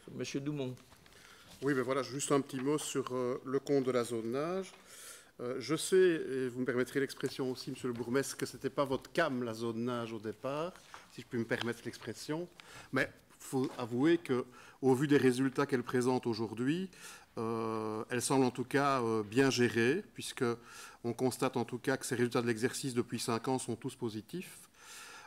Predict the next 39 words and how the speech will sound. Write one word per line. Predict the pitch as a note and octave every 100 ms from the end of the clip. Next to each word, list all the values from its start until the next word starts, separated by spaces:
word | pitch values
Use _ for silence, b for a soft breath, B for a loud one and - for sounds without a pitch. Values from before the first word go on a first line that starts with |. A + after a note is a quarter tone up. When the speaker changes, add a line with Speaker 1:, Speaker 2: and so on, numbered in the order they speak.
| B
Speaker 2:
On | A#2+
voit | C3+
que | C3+
les | B2+
réserves | B2+ C3+ B2+
et |
provisions | - B2 B2 A#2 C#3 C#3
sont, | B2+ A#2+ A2+ A#2+
sont | - A#2+ A#2+
en | A2+
augmentation | A2 A2+ G#2+ G2 - C#3 D#3 F3+ F3+ B B
et | A2
que | B2+
ces | - G#2+
dettes | D3 D#3
sont | - B2+
relativement | A2 B2 C3 - C3+ A#2 A#2+ A2+
faibles. | - C3 F#2+ F2 B B
Donc | A#2 A2
votre, | A#2 - -
euh, | A#2 A2+ A2+ b b b
analyste | A#2 A#2 C3+ C3+
à |
la | A2
ville | G#2+ C3+
a | A#2
fait | - A#2+
un | A2
commentaire | - A#2 A2+ A#2 B2+ A#2
par | A2
rapport | G#2+ - A2+ G#2+
au | B2
compte | G#2+ C#3 D3 D3 B B B
et |
a | A#2
repris | A2+ - C#3
certaines | - - B2
données | A2 A2+
patrimoniales. | A2+ A#2 - A2 G2+ A2+ C#3+